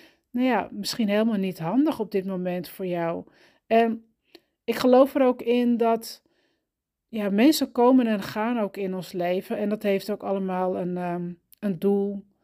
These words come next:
Je leert er sowieso altijd van om, om met andere mensen om te gaan. En niet iedereen die blijft op jouw pad, op dezelfde tijdslijn met jou lopen tot aan het einde.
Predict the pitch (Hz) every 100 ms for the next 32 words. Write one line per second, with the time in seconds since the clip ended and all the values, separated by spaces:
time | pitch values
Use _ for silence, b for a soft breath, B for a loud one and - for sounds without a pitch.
0 | _ _ - 208 208 226 233 220 - 220
1 | 214 214 226 220 220 208 - 202 196 190
2 | 190 - _ - 196 190 190 202 196 202
3 | 180 190 208 240 190 202 185 180 185 B
4 | B B 208 202 226 - 233 208 214 202
5 | 202 190 b b - 190 190 180 190 202
6 | 190 202 185 180 180 190 - - _ _
7 | - - 170 190 180 185 - 180 190 -
8 | 196 175 165 180 175 170 185 196 196 190
9 | 180 175 b b b - 190 190 185 175
10 | - 185 190 196 185 180